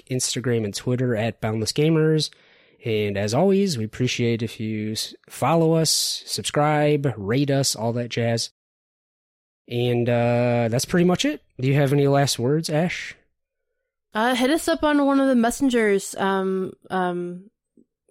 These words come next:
Speaker 2: on one of the social medias, and let us know what your favorite horror game is. Maybe what are your favorite games of the year? Uh, let's have a conversation about it, 'cause I would, I would love to see what everybody's been really into this year,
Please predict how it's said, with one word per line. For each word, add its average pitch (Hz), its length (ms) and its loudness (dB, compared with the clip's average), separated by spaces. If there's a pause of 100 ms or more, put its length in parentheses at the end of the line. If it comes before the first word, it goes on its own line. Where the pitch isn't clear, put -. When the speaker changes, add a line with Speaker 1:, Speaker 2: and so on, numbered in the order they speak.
Speaker 2:
on 180 160 -4
one 190 120 0
of - 20 0
the 185 60 -2
social 190 260 -2
medias, 196 340 2
and 180 80 -4
let 208 100 2
us 240 120 -4
know 254 120 2
what 254 120 0
your 240 80 -8
favorite 226 300 0
horror 208 260 2
game 285 240 0
is. 294 380 0 (400)
Maybe 196 240 2
what 208 160 4
are 214 40 2
your 202 120 4
favorite 190 400 0
games 190 340 2
of 175 80 -6
the 180 100 -2
year? 202 600 2 (480)
Uh, 180 100 0
let's 220 180 2
have 294 140 2
a 302 60 0
conversation 220 640 0
about 175 260 2
it, 170 140 0
'cause 175 180 -6
I 160 260 -2
would, 190 200 -4
I 175 80 0
would 202 80 2
love 180 160 0
to 180 80 -6
see 180 160 -4
what 170 80 -2
everybody's 170 460 -2
been 170 180 -6
really 165 240 0
into 170 260 -2
this 170 240 -8
year, 170 420 -2